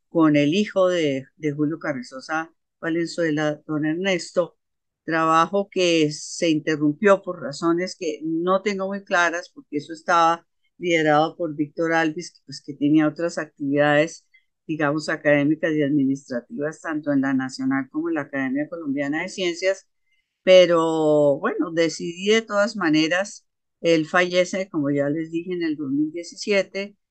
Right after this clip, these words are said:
y retomar eso en la pandemia. Busqué a don Ernesto, desafortunadamente,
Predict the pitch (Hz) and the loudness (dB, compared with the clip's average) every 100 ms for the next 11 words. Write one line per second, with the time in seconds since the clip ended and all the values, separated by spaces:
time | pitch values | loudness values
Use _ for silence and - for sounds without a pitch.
0 | _ _ - 180 160 170 156 160 160 175 | _ _ -6 -4 -2 0 2 2 2 2
1 | 180 196 190 180 147 143 170 190 185 185 | -2 -2 -2 -2 -2 0 2 0 0 -4
2 | 185 - _ - 147 - 170 170 175 190 | -6 -10 _ -14 -12 -2 0 2 0 -2
3 | 196 180 175 170 - 180 - 156 147 147 | -2 -2 -4 -6 -12 -16 -16 -16 -14 -14
4 | 147 143 - 147 151 151 156 156 151 160 | -14 -20 -4 -2 0 2 2 0 -2 -6
5 | 165 | -10